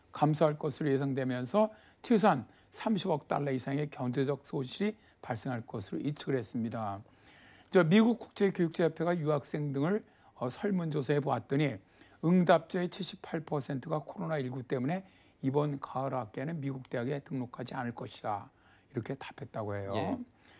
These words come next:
Speaker 1: 어, 미국 국제교육자협회 회장은 미국 정부에서 대학 교육 지원에 더 많은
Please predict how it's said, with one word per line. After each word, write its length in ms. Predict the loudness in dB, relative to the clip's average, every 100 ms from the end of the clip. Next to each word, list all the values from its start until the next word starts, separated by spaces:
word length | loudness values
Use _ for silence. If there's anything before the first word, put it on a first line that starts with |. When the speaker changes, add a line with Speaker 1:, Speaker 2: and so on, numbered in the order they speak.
| -20 -20 0
Speaker 1:
어, 160 | 2
미국 320 | 8 8 8
국제교육자협회 880 | 4 2 4 4 2 2 0 0 -2
회장은 500 | -2 0 0 0 -2 -4 -14 -20 _
미국 380 | 4 6 6 2
정부에서 460 | -2 2 2 2
대학 280 | -2 0 0 0
교육 260 | -4 -4
지원에 280 | -4 -2 -2 -6
더 260 | -12 -4
많은 380 | 2 6 6 2